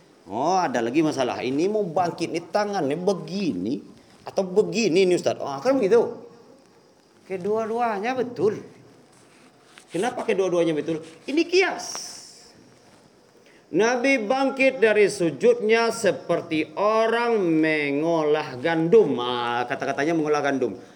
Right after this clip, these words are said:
Saya, kita kan nggak pernah tuh membuat donat dengan gandum, roti dengan gandum. Sekental apa sih gandum itu?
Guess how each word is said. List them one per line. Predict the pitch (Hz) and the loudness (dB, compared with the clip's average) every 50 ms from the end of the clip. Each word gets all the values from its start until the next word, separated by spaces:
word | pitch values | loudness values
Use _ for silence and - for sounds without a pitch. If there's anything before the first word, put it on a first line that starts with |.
| - - | -20 -20
Saya, | - - 110 | -12 -12 -10
kita | 110 - 113 190 196 | -8 -4 -2 -2 0
kan | - 226 220 | 0 2 2
nggak | 214 196 - - | 2 0 0 0
pernah | 156 190 196 208 | 0 2 2 4
tuh | 190 147 - - - - - - - - - - | 2 2 0 -4 -14 -18 -20 -20 -20 -20 -16 -12
membuat | 110 120 117 139 - 117 | -10 -4 -4 -4 -2 0
donat | 139 143 151 165 156 | 0 2 2 0 0
dengan | 147 147 147 151 147 | 0 0 0 0 0
gandum, | 131 139 139 156 175 160 143 143 | 0 0 2 2 2 2 2 0
roti | 135 139 123 165 | -2 -2 -2 -2
dengan | 151 156 147 143 143 | 0 0 0 0 0
gandum. | 139 151 147 139 127 98 - - - - - - - - - - | 0 0 0 0 -2 -4 -6 -18 -20 -20 -20 -20 -20 -20 -20 -20
Sekental | - - 214 214 214 - 196 175 170 - 180 175 170 | -10 -2 -2 -2 -2 -2 -6 -6 -4 -6 -6 -6 -6
apa | - 208 208 220 220 | -6 -8 -8 -8 -8
sih | - 185 151 | -6 -4 -2
gandum | 139 131 120 120 110 | -2 -2 -4 -4 -6
itu? | 107 90 | -8 -10